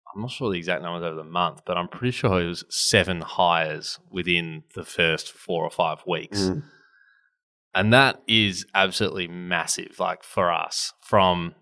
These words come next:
Speaker 1: where the community's come from to where it is now, to see all these people jumping in, accessing our resources, doing all the right things, meeting the right people, putting their best foot forward at an organisation, a,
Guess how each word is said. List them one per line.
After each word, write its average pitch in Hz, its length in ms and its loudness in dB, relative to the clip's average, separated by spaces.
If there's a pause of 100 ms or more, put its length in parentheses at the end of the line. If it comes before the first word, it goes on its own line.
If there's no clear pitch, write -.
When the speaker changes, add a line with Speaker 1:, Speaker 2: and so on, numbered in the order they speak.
(140)
Speaker 1:
where 110 340 6
the 104 80 0
community's 95 540 -4
come 92 240 -6
from 87 220 -6
to 85 40 -14
where 95 300 2
it 92 80 2
is 85 100 -8
now, 87 400 -2
to 87 100 -12
see 98 520 2
all 101 180 0
these 98 180 0
people 90 300 -4
jumping 90 460 -6
in, 85 300 -4 (1080)
accessing 104 540 -2
our 90 80 -2
resources, 87 760 -4
doing 104 320 2
all 101 220 0
the 98 60 2
right 92 240 2
things, 87 300 -8
meeting 98 380 2
the 95 60 -2
right 87 200 0
people, 90 480 -4 (640)
putting 135 240 6
their 127 120 6
best 98 260 2
foot 101 180 -6
forward 87 520 0
at 90 140 2
an 90 80 2
organisation, 90 840 -2
a, 90 180 -12